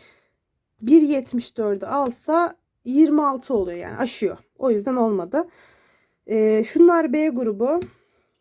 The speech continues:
B grubu şunların hepsi. Dört tanesi yani.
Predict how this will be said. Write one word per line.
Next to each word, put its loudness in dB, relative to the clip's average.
B -4
grubu -8
şunların -8
hepsi. -6
Dört -2
tanesi -14
yani. -12